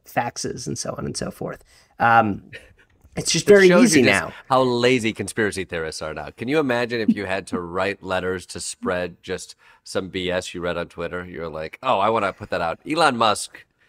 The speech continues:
Speaker 2: he would not be pushing conspiracy theories if he had to write a letter to get that thing going. Do you also look at places like Fox? Like, what, wha-, you know,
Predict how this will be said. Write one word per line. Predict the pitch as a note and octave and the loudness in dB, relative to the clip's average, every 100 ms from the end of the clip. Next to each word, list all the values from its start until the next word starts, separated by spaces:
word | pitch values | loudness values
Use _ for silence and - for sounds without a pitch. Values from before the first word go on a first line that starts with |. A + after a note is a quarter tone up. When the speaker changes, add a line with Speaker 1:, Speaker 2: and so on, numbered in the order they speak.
| _ _ _ | _ _ _
Speaker 2:
he | C3+ | -2
would | C3+ A2 | 0 0
not | A2+ A2+ G#2+ | 2 2 2
be | G2 | -4
pushing | F2 G#2+ G2 G2+ F2+ F2 _ | -4 -6 -4 -6 -8 -12 _
conspiracy | - F#2+ - G2 - F2+ | -14 -8 -2 -2 -2 -6
theories | F#2 F2 E2+ D#2+ | -4 -4 -6 -10
if | D2 F2+ | -12 -10
he | F2+ | -6
had | F2+ E2+ | -4 -4
to | |
write | E2+ F2 | -6 -6
a | |
letter | E2 E2 E2 | -6 -8 -8
to | D#2+ | -10
get | E2 | -10
that | E2 | -12
thing | - D2+ | -12 -14
going. | D#2 C#2 - _ _ _ _ _ _ _ _ - | -12 -14 -18 _ _ _ _ _ _ _ _ -4
Do | C3+ | 4
you | G3 | 6
also | G3+ F3+ | 6 2
look | D#3+ | 0
at | E3+ | 0
places | - C#3+ C#3 | 0 0 2
like | A#2 A2 | 0 0
Fox? | - B2+ D#3 - | 2 2 2 -2
Like, | D3 | -8
what, | D3+ - | -4 -4
wha-, | A#2 C#3 - _ | -4 -12 -18 _
you | C3 | -2
know, | B2+ A#2 | 0 -2